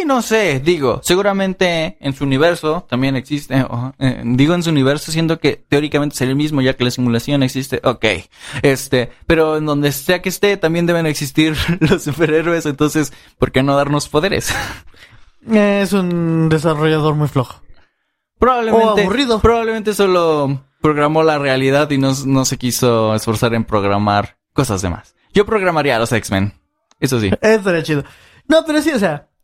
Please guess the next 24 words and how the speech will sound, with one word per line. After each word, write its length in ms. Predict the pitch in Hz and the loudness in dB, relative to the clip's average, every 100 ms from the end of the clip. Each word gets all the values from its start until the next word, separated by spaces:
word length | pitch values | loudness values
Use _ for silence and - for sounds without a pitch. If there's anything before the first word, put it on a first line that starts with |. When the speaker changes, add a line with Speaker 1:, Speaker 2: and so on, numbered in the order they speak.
| _ | _
Speaker 2:
a 80 | 196 | 0
lo 80 | 208 | 2
mejor 340 | 254 294 - - | 0 -2 -2 -2
ese, 340 | 254 262 233 | 0 0 0
eso 420 | 247 233 240 202 196 | 0 0 0 0 0
es 140 | 190 | 0
un 120 | 202 | 0
tema 360 | 190 185 196 196 | 0 0 0 0
que 440 | 147 139 139 139 | 2 2 2 0
sí 140 | 143 220 | 2 2
me 120 | 254 | 2
gustaría, 340 | 220 180 185 | 2 2 2
sí 160 | 185 196 | 2 0
me 80 | 247 | 0
quise, 220 | 196 185 | 0 -2
bla, 460 | 185 165 156 151 147 | 0 0 0 -2 -2
bla, 360 | 147 143 139 139 | 2 2 2 2
bla, 160 | 160 | 2
bla. 540 | 151 175 214 165 143 - _ _ _ - - - _ _ 208 | 2 2 0 -4 -8 -16 _ _ _ -20 -20 -20 _ _ -2
<laughs> 1160 | 190 214 180 180 240 226 - 262 - 302 - - _ 240 269 233 165 135 110 - | 0 2 0 0 -2 -4 -4 -4 -2 -4 -4 -10 _ -2 0 0 -2 -4 -8 0
No, 220 | 254 247 240 | 2 2 2
pero 140 | 214 | 0
digo, 160 | 196 | 0
o 20 | 156 | -2